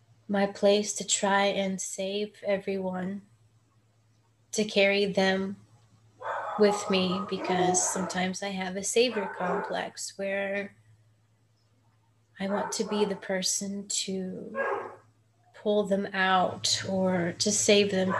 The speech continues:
to be that, that Rambo that comes in and saves the day.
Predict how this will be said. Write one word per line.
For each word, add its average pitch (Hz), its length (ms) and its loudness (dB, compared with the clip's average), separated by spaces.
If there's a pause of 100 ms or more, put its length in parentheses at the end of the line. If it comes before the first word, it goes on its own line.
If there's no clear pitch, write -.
(100)
to 202 320 0 (3500)
be 208 220 -4
that, 196 720 -2 (1500)
that - 200 -8
Rambo 180 640 -2
that 175 200 -10
comes 180 440 0
in 180 160 -2
and 180 160 -4
saves - 400 -6
the 175 120 -10
day. - 460 -10